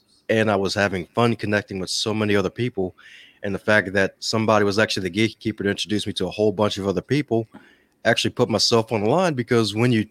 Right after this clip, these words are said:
do something good and other folks take notice, folks are gonna wanna be part of it. So having a strong why is the, definitely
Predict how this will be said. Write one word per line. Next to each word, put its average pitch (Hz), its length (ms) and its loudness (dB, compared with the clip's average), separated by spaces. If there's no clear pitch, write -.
do 131 120 4
something 120 460 0
good 107 220 2
and 101 60 0
other 101 160 0
folks - 260 -2
take 104 180 0
notice, 160 580 0
folks 156 240 0
are 135 40 -4
gonna 135 200 2
wanna 120 280 2
be 107 140 -2
part 110 300 4
of 73 140 -6
it. 71 100 -12
So 135 380 4
having 165 300 4
a 127 40 4
strong 131 420 4
why 110 240 6
is 101 120 0
the, 95 140 -6
definitely 101 840 -2